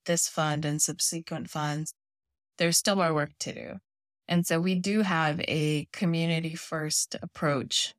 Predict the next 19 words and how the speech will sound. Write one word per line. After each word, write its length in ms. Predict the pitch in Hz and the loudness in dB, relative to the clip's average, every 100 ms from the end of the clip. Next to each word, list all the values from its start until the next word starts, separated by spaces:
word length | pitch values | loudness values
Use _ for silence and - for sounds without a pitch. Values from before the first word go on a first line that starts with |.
| _ - | _ -6
that 520 | 170 147 143 143 - - | -2 0 0 -2 -4 -10
we 260 | 160 165 | -2 0
know 300 | 165 160 156 | 2 2 2
helps 360 | 156 156 151 - | 0 -2 -2 -2
us 160 | 139 | -4
build 260 | - 139 156 | -6 -8 -6
deal 280 | 180 175 170 | 0 0 0
flow. 480 | - 156 151 143 180 _ _ _ _ - | 0 2 2 0 -4 _ _ _ _ -4
It 140 | 165 | -2
helps 280 | - 143 - | 0 0 0
us 180 | 151 - | 0 0
nurture 440 | 165 151 - 147 | -2 0 0 -2
co-investment 760 | - 165 156 151 151 - 147 - | -2 -4 -2 -2 -2 -2 -4 -6
relationships. 1040 | 160 147 143 160 147 - 147 147 - - - _ _ _ _ - | -8 -6 -4 -2 0 0 0 -2 -4 -6 -8 _ _ _ _ -8
Um, 380 | 156 156 170 175 | -6 -4 -4 -2
it 120 | 165 | -2
helps 320 | - 156 - | 0 0 0
us 160 | 151 160 | 0 0
advance 420 | 160 151 143 | 0 0 0